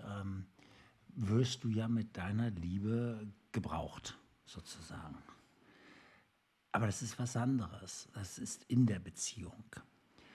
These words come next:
Noch einmal, ich, ich sehe einen Riesenunterschied zwischen einer Beziehung so starten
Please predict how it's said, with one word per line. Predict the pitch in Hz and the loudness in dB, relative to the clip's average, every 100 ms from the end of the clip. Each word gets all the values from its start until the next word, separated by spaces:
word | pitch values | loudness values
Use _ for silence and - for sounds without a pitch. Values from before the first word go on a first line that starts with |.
| - - _ _ _ _ _ _ _ | -20 -20 _ _ _ _ _ _ _
Noch | 110 - | 2 4
einmal, | 120 117 85 - | 4 4 4 -4
ich, | - - | -6 -6
ich | 117 | -4
sehe | - 120 | -2 0
einen | 101 | 2
Riesenunterschied | 131 135 127 123 - 113 | 2 2 2 2 0 -2
zwischen | - 110 113 | -4 -4 -2
einer | - 101 | 0 -2
Beziehung | 95 - 123 104 | -2 0 2 4
so | - 85 | 2 -4
starten | - - 85 87 165 233 | -4 -4 -4 -2 -2 -2